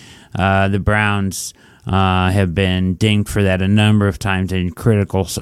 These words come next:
spots, you know. Um, so hopefully that doesn't turn anything bad. And then they do note here that there is a, a trajectory, uh, matching,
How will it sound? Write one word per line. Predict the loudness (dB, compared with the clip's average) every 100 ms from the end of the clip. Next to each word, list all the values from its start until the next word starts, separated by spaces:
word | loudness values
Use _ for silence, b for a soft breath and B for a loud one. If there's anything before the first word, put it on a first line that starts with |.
| -10
spots, | -4 -2 -2 -4 -6 -2
you | -2
know. | -2 -2 -4 -4
Um, | -2 0 0 -2 -4 -6 B B B B
so | -2 2 2 0 -4 B B B B B B B B B
hopefully | 2 2 2 2 2
that | 2 2
doesn't | 0 2 -2 0
turn | 0 2 2
anything | 0 0 0 2
bad. | 2 2
And | 2 2
then | 2 4
they | 2 2
do | 2 4
note | 6 6 4 2
here | 2 2 4
that | 4 2 2
there | 0 2
is | 2 2 2
a, | 2 2 0 -2
a | -6 -4 0 0
trajectory, | 0 -2 0 0 -2 -4 -6 -4 -4 -4 -2 -2 -4 b b b b b
uh, | -2 0 2 2 2 2 2 2 2
matching, | 0 0 -2 -2 -4 -2 -4 -4 -8